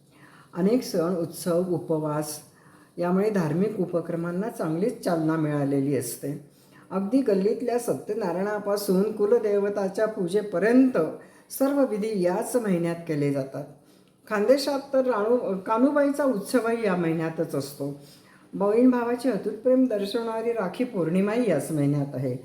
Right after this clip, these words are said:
आणि सर्जा राजाच्या उपकाराची जाणीव जागवणारा पोळासुद्धा याच महिन्यात असतो. विविध धर्म, पंथ आपापल्या परीने चातुर्मासातील याच काळा-, अ, काळात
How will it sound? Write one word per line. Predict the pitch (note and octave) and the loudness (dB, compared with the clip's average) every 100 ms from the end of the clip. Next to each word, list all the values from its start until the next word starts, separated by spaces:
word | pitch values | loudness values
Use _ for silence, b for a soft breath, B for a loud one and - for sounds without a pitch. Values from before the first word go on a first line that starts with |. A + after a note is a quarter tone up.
| B C4 B | B -16 B
आणि | F3 F#3+ G3+ F3+ A3 C#4+ | 0 2 4 4 2 0
सर्जा | C#4 A3 E3+ G3 | 2 2 2 2
राजाच्या | C#4 D4 A#3 A3 A3 A3 | 0 0 0 0 0 0
उपकाराची | G3 F#3+ F#3 E3+ E3 F#3 | 0 0 0 2 2 0
जाणीव | E3 D#3+ G#3+ C#4 | 0 0 0 0
जागवणारा | A#3+ E3 E3 E3 E3 F#3 | 0 0 0 0 -2 -4
पोळासुद्धा | E3+ D#3+ E3+ E3 F3 F3 | -4 -2 -2 -4 -4 -2
याच | F3 D3+ D3+ | -2 -2 -4
महिन्यात | C3 B2+ B2 - | -2 -2 -4 -8
असतो. | - - - F#3+ - B B B B - | -18 -20 -20 -20 -20 B B B B -4
विविध | G3 A#3+ D4 | 0 2 4
धर्म, | A#3+ D3+ C3+ C#3 C#3 - B _ | 4 4 -2 -4 -6 -14 B _
पंथ | G#3+ A3+ A3 E3 C#3+ - B - | -4 -2 -2 -2 -4 -6 B -10
आपापल्या | E4 - G#3+ - A#3+ - | -8 -6 -6 -4 -6 -2
परीने | D#3+ D#3 D3+ E3 | 0 0 0 0
चातुर्मासातील | E3+ C3 - G#3 A3 D3+ F3+ E3+ F3 F#3 A3+ B3 B B B B - E3+ | 0 -2 -2 -2 -2 -2 0 0 4 2 2 -2 B B B B -10 -6
याच | F3+ C4+ - | -4 -4 -4
काळा-, | D4 C#4 G#3 E3 D#3+ E3 | -4 -2 0 2 2 0
अ, | D#3+ D3+ D#3+ D#3+ D#3+ - | -2 -4 -2 -2 -6 -4
काळात | F#3 D#3 E3 | 0 2 2